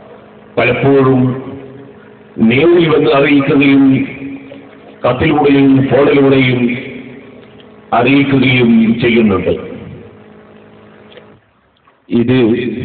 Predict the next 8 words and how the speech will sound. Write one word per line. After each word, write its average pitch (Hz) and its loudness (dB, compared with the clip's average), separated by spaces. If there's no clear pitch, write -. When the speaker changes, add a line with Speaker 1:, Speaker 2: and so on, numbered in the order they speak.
Speaker 2:
ഞാൻ 117 -2
പറഞ്ഞപ്പോ 113 -4
അപ്പുറത്തുള്ള 143 -2
ആള് 123 -2
ഈ 123 2
പ്രാവശ്യം 123 0
വന്നിട്ട് 113 0
പറഞ്ഞു, 107 -2